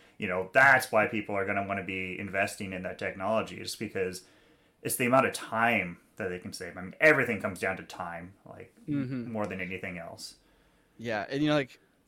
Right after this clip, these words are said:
Speaker 2: we're, we're still very humble with our render times because, you know, I, I started doing visual effects and, like,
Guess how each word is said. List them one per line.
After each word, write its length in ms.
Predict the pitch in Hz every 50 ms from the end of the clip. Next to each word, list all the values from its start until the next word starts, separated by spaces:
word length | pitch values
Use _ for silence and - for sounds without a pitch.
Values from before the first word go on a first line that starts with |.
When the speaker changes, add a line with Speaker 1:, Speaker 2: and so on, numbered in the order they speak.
| _ -
Speaker 2:
we're, 240 | 156 156 175 175 156
we're 220 | 107 147 156 175
still 180 | - - 196 175
very 160 | 175 156 135
humble 400 | 135 - 139 139 143 135 135 135
with 140 | 127 123 135
our 120 | 120 113
render 280 | 113 110 110 120 123 123
times 400 | - 139 135 135 135 139 131 -
because, 600 | 120 107 - 117 104 104 104 - - - - - -
you 100 | - 110
know, 180 | 104 95 87 - - _ - - - - - - - - _ _ _ _ _ - -
I, 120 | - 156
I 100 | - 156
started 200 | 160 - 180 160
doing 180 | 151 143 131 120
visual 240 | 123 120 117 107
effects 300 | 101 - 110 104 - -
and, 80 | - 90
like, 240 | 82 - - -